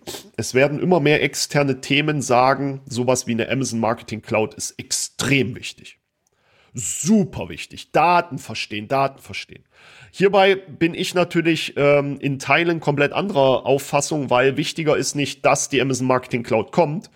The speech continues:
sondern dass die Amazon Marketing Cloud für den Einzelnen nutzbar wird. Das heißt, die Eintrittshürden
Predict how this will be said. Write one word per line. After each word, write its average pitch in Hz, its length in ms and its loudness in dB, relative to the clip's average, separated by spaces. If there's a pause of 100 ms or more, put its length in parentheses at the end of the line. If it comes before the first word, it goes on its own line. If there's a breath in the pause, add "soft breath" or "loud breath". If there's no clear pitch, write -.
(280 loud breath)
sondern 139 300 2
dass 143 140 0
die - 120 -4
Amazon 131 300 0
Marketing 131 400 0
Cloud 127 300 0
für 127 120 -4
den 127 200 0
Einzelnen 127 640 -2
nutzbar 113 840 -2
wird. 135 280 0 (280)
Das 120 140 -6
heißt, 185 360 0
die 127 260 -10
Eintrittshürden 180 1600 -2